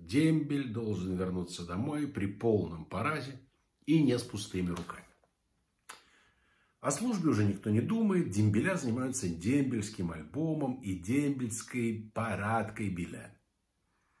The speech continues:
Меня не послали в Афганистан, я не служил за полярным кругом, у нас не было бессмысленно тяжёлого труда и дедовщины.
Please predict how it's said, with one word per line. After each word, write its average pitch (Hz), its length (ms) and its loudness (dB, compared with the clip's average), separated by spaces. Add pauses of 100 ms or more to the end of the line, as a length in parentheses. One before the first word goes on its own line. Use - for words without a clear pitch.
(440)
Меня 143 200 0
не 151 60 2
послали 120 480 2
в - 60 -4
Афганистан, 107 960 -6 (1040)
я 123 180 -2
не 123 100 0
служил 107 760 0
за 90 180 -8
полярным 87 580 -4
кругом, 127 520 -2 (1000)
у 92 60 -10
нас 107 220 0
не 143 100 4
было 110 220 2
бессмысленно 104 640 0
тяжёлого 90 500 -4
труда 85 360 -6
и 80 100 -8
дедовщины. 85 640 -8